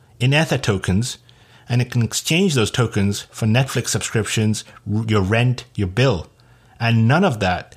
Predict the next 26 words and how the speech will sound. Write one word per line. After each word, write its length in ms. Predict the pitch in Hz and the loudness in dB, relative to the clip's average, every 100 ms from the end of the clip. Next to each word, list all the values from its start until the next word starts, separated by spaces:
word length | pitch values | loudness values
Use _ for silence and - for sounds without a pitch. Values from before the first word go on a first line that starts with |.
| _ - | _ -4
is 220 | 113 - | -4 -2
ever 220 | 127 135 | 0 2
seen 420 | 131 - 104 95 95 _ _ | 0 0 0 0 -2 _ _
by 120 | 101 | -2
your 180 | 98 90 | 0 0
government, 560 | 104 117 104 82 64 - _ | 2 0 2 -2 -4 -12 _
or 160 | - 107 | 0 0
at 200 | 95 - | 0 -2
least 260 | 101 - - | -2 -2 0
technically 600 | 117 - 101 - 85 - - | 0 0 -2 -2 -6 -8 -6
is 180 | 95 98 | -2 0
never 200 | 85 87 | 0 0
seen 360 | - 85 82 - - | 0 -2 -2 -8 -12
by 120 | - 90 | -4 -2
your 140 | 85 | -2
government. 560 | - 85 82 80 - - - - - - - - _ _ _ - - | -2 -4 -4 -6 -8 -20 -20 -20 -20 -20 -20 -20 _ _ _ -20 -10
So 100 | - 135 | -8 -4
two 220 | - 226 | -2 0
of 100 | 208 | 0
the 80 | 156 | -2
biggest 480 | - 156 151 180 - 120 | -2 -2 0 -2 0 2
unknowns 540 | 131 113 90 85 80 | 4 4 2 0 -4
is 340 | 87 82 - - _ - _ - - _ | -4 -6 -8 -14 _ -20 _ -20 -20 _
how 600 | - 156 165 170 175 - - - - - - | -4 0 0 0 -2 -8 -20 -20 -20 -16 -4
a 80 | 123 | -2
government 540 | 147 131 127 127 - | 0 2 2 0 -2